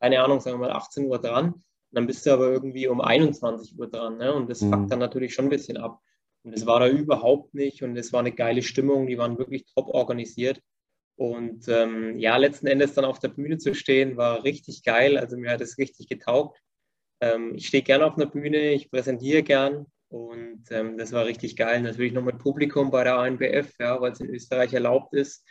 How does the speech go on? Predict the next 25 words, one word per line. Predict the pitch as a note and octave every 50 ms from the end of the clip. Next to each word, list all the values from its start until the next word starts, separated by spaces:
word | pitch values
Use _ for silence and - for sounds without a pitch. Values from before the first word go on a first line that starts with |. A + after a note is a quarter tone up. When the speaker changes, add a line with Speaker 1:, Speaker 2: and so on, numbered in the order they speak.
| - - -
Speaker 2:
Mhm. | A2+ G#2 G2 A2 A2 A2+
Speaker 1:
dass | B2+ A#2+ - -
da | C3+
Leute | B2 A#2+ A#2+ B2 C3 C#3
in | B2+
der | B2+ B2 A#2+
Halle | A#2+ A#2+ C3 C3+ C3
sind. | - C3+ C3+ C3+ C3 - _ _ _ _ _ _ _ _
Und, | - C3 B2 A#2+ B2 B2 A#2+ - - -
äh, | B2 A#2+ A#2 A#2 A#2+ A#2 A2+ A2
hast | A#2 A#2+ A#2+ -
du | G#2+
schon | - B2+ B2
einen | B2 A#2+ A2+
geilen | - A#2 A#2 A#2+ A#2+ A#2+ A#2
Spirit | - - _ - B2+ B2+ A#2+ A2
gehabt | A2+ B2 A#2 A2+ A2+ -
in | - A#2
der | A2+ A2+ A2
Halle, | A2+ A2 A2 A2 A2+
war | A#2+ A2+
schon | B2+ B2+ A#2
geil. | A#2+ A#2+ A#2+ A2+ A2 G#2+ - _ _
Ja. | - A#2+ A2+ A#2+ - -
Speaker 2:
Ja. | G2+ G2+ G2+ F#2 - - - _